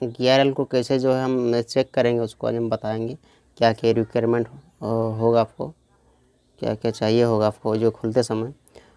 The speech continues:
तो इस video में आज हम बताएंगे दोस्तों, फ्रंट Excel का जो है, अ, गियर एल को check करेंगे कितना है, नहीं ये ज़्यादा दिन हो गए जो हम लोग check नहीं किए हैं। तो इस video में जो हम check करके बताते हैं कि कितना हम लोग के लेवल में है या फिर उससे घट गया है।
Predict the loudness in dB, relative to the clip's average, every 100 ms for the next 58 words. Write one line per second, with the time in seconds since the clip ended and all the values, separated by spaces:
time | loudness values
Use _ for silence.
0 | _ -4 -2 2 2 4 2 0 0 0
1 | 2 0 -2 -2 0 0 -2 _ 0 2
2 | 2 -2 -4 -4 -2 -2 0 -2 -4 -8
3 | _ -20 -18 -2 0 0 4 4 4 2
4 | -4 -6 -4 -4 -2 -2 -2 -2 -6 -4
5 | -2 0 0 0 0 2 2 0 -2 0
6 | 0 0 -2 -6 -4 -2 0 -2 -2 -4
7 | -4 -8 _ -20 _ _ -6 -2 0 2
8 | 0 0 -4 -6 -8 -4 -2 0 -2 -2
9 | -4 -2 -4 -6 -6 -4 -2 -2 -2 0
10 | 0 0 0 -2 -2 -2 -4 -6 -12 -10
11 | -4 0 2 0 -2